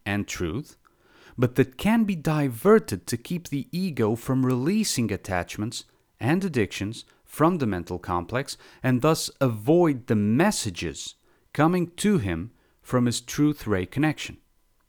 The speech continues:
However, if guilt can be useful, identification with victimhood has no usefulness to it and is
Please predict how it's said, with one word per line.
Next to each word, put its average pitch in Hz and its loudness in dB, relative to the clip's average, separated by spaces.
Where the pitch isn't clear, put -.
However, 127 4
if 120 0
guilt 226 4
can 147 2
be 117 -4
useful, 101 -2
identification 165 0
with 104 -4
victimhood 110 0
has 101 -4
no 160 2
usefulness 110 -2
to 67 -6
it - -14
and 120 2
is 117 2